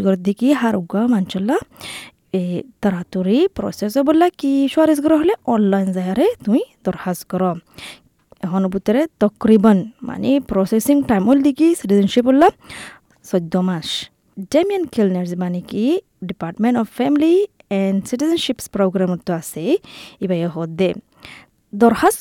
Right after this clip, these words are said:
গৰায়াতো তাৰাতো ইয়ানো গৰা ফুৰিব দেখি অষ্ট্ৰেলিয়াৰ চিটিজেনশ্বিপ টেষ্ট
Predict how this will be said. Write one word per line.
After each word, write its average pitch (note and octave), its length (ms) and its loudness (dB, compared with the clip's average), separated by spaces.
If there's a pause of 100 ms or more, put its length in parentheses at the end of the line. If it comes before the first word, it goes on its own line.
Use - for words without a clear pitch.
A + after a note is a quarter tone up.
গৰায়াতো F#3+ 500 0 (220)
তাৰাতো - 420 -4 (120)
ইয়ানো B3 320 6 (540)
গৰা F3 240 -4
ফুৰিব F3 220 -8 (140)
দেখি F#3+ 300 -4 (260)
অষ্ট্ৰেলিয়াৰ A#3+ 600 0
চিটিজেনশ্বিপ G#3 600 2 (580)
টেষ্ট A#3 280 4